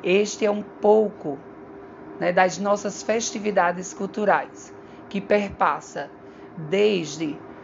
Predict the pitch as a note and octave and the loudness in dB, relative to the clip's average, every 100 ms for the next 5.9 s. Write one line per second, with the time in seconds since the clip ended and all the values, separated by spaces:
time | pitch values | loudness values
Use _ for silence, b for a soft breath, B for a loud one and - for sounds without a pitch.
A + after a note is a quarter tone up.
0 | B B - - E3+ F3 F3 E3+ E3+ - | B B -4 4 6 6 4 4 0 -6
1 | F#3 - F3+ F#3 E3+ D#3+ F3+ E3+ E3 E3+ | -6 -6 -8 0 2 2 -4 -8 -8 -8
2 | D#3 E3+ D3+ D#3 E3+ C#4+ - - - - | -4 2 2 2 0 -4 -4 -16 -18 -18
3 | - B B B - - G3 F#3+ G3+ A#3+ | -18 B B B -4 4 6 6 4 -2
4 | - F#3+ F#3+ - - - B3+ B3 B3+ A3 | 0 -2 -2 -8 -4 0 0 -2 -6 -6
5 | G#3 F3+ E3 E3 E3+ F#3+ G3 - | 4 6 6 4 0 -8 -8 -14